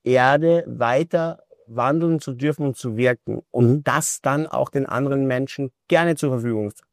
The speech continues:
Speaker 1: äh, stellen.
Speaker 2: Zu stellen, genau.
Speaker 1: Also all das, was ich pro-, an mir selber probiere,
Speaker 2: Mhm.
Speaker 1: ähm, äh, gebe ich auch gerne weiter. Deswegen habe ich auch in meinem Restaurant, habe ich immer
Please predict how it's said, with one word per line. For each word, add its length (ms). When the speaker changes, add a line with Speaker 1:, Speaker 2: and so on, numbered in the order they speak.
Speaker 1:
äh, 480
stellen. 300
Speaker 2:
Zu 80
stellen, 320
genau. 320
Speaker 1:
Also 200
all 220
das, 200
was 180
ich 240
pro-, 160
an 200
mir 140
selber 320
probiere, 520
Speaker 2:
Mhm. 300
Speaker 1:
ähm, 420
äh, 240
gebe 220
ich 120
auch 160
gerne 340
weiter. 400
Deswegen 540
habe 200
ich 140
auch 160
in 120
meinem 240
Restaurant, 520
habe 180
ich 80
immer 260